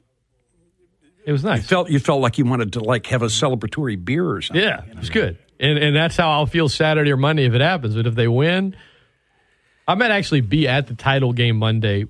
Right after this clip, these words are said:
Speaker 1: next to one of my good friends that's a hardcore Duke fan. If they're in that game,
Speaker 2: You
Speaker 1: and
Speaker 2: need,
Speaker 1: I'm sitting next to
Speaker 2: need any
Speaker 1: them,
Speaker 2: Carolina blue to wear?
Speaker 1: I might. I might. Well, I'm not gonna be there Saturday.
Speaker 2: Okay.
Speaker 1: But,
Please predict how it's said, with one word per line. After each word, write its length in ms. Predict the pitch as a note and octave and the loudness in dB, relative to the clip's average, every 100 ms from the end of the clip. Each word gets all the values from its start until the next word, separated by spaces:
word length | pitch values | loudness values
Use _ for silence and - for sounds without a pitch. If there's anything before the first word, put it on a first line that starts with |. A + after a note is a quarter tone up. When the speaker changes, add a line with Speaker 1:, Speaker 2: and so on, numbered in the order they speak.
| _ _ - | _ _ -2
Speaker 1:
next 440 | C#3 D3 C#3 - - | 2 2 0 -6 -2
to 220 | C#3 A#2+ | 0 0
one 240 | A2+ C3 | 0 0
of 60 | B2+ | 0
my 120 | A#2 | 0
good 180 | A2+ A#2 | 0 -2
friends 360 | - A#2+ A2 | 0 0 0
that's 180 | A2 G2 | 0 -2
a 60 | G2+ | -2
hardcore 460 | G#2 A2 - G#2 F#2+ | -2 -2 -2 -2 -2
Duke 180 | G#2+ | -4
fan. 240 | - F#2 F#2 | -4 -6 -6
If 100 | A2+ | -4
they're 320 | G2 E3 F#3+ - - | 0 2 0 -2 0
in 300 | D#3 E3+ E3+ | 2 2 2
that 320 | C#3 C3+ - | 0 -2 -4
game, 380 | G#2+ F#2 B1 - _ _ _ _ _ _ _ _ | -4 -4 -6 -18 _ _ _ _ _ _ _ _
Speaker 2:
You 80 | A2+ | 2
Speaker 1:
and 60 | B2+ | 2
Speaker 2:
need, 40 | |
Speaker 1:
I'm 80 | D#3+ | 2
sitting 280 | C#3 F#3 E3+ | 0 0 2
next 280 | D3+ C#3 - | 2 0 0
to 40 | |
Speaker 2:
need 140 | B2+ C#3 | 2 4
any 140 | B2+ | 2
Speaker 1:
them, 40 | - | 0
Speaker 2:
Carolina 420 | C#3+ C3 A#2+ A2+ | 0 2 2 0
blue 200 | F#2+ C3+ | 0 0
to 80 | C#3+ | 2
wear? 240 | C#3 C#3 _ _ _ _ | 0 -2 _ _ _ _
Speaker 1:
I 80 | C3+ | 0
might. 540 | D#3 C#3+ A#2 D#2+ - - _ - _ B2+ | 2 2 -2 -6 -16 -20 _ -20 _ -2
I 80 | |
might. 300 | C#3 C3+ C3 | 2 2 2
Well, 280 | C3+ B2+ A2 G#2 | 2 2 2 2
I'm 120 | C#3 | 2
not 140 | B2+ | 2
gonna 120 | A#2+ A#2+ | 2 2
be 80 | |
there 120 | G#2 F#2+ | 0 -2
Saturday. 520 | - F#2 F2 D#2+ D2 | -4 -4 -6 -10 -8
Speaker 2:
Okay. 280 | A#2+ G2 F#2+ | -6 -6 -2
Speaker 1:
But, 260 | B2 G2 | 0 0